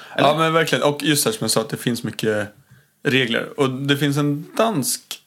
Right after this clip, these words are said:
Speaker 2: tävling som är en, eh, där man seglar ensam.
Speaker 1: Mm.
Speaker 2: Som heter Silverrodet, eller Silverrudret, som det talar på danska. Ehm,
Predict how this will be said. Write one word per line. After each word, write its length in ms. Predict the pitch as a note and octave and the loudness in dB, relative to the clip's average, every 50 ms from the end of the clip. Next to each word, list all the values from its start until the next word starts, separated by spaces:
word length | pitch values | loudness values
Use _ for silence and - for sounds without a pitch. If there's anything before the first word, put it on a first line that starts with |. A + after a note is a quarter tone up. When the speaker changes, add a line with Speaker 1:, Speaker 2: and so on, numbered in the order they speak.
| _ _ _ _ _ _ _ _ _ _ _ | _ _ _ _ _ _ _ _ _ _ _
Speaker 2:
tävling 380 | - - A2 A2 A2+ A#2 - - - | 0 2 2 2 0 -4 -10 -10 -8
som 280 | - - A#2 A2+ A2+ | -6 -4 0 0 2
är 160 | A2+ A2+ A2+ | 2 2 2
en, 260 | A2+ A2 A2 A2 A2 A2 | 0 0 0 -2 -2 -2
eh, 180 | A2 A2 A2 | 0 0 0
där 100 | A2+ A#2 | 0 0
man 140 | A#2 A#2 A2+ | 0 0 0
seglar 260 | - - A#2+ A#2 A#2+ | 0 0 0 0 2
ensam. 420 | B2+ C#3+ B2+ A#2 A#2 - D3 D3+ D3+ - - _ _ _ B2 | 0 0 0 -2 -2 -2 -2 -2 -4 -6 -14 _ _ _ -2
Speaker 1:
Mm. 180 | B2+ C3+ C#3+ C#3 - - - - - - - - | -2 -2 -2 -4 -8 -14 -20 -20 -20 -20 -16 -14
Speaker 2:
Som 180 | - - A2+ A2+ | -8 -4 -2 -2
heter 280 | A2+ A2 A2 - A2+ G#2+ | -2 -2 -2 -2 0 0
Silverrodet, 1160 | G#2+ - - - - - - A#2+ A#2 A2+ A2 G#2 G#2 A2 G#2+ A2 B2+ B2+ A#2 A#2 A#2+ - - | 2 2 2 2 2 2 0 0 0 0 -2 -2 0 -2 -2 0 0 -2 -2 -2 -4 -4 -4
eller 100 | G#2+ C3+ | -4 -2
Silverrudret, 960 | - - - A2+ G#2+ G2+ G#2+ G#2+ - A2+ A2 A2+ - - C#3+ - - - - - | -2 -2 -2 -2 -2 -2 -4 -4 -4 -4 -6 -6 -8 -10 -10 -10 -10 -12 -12 -12
som 240 | - - - - - | -14 -16 -14 -12 -12
det 80 | - - | -12 -10
talar 200 | - - E3 C#3+ | -8 -8 -8 -6
på 100 | - - | -6 -8
danska. 380 | A2 - - - - - - - - _ _ - - - - - - - - - | -8 -6 -8 -8 -8 -10 -12 -12 -14 _ _ -20 -20 -20 -20 -20 -20 -20 -6 0
Ehm, 720 | - A#2+ A#2 A#2 A#2 A#2 A2+ A2+ A2+ A2 A2 A2 A2 A2 | 2 4 4 4 4 4 2 2 2 0 0 0 -2 -2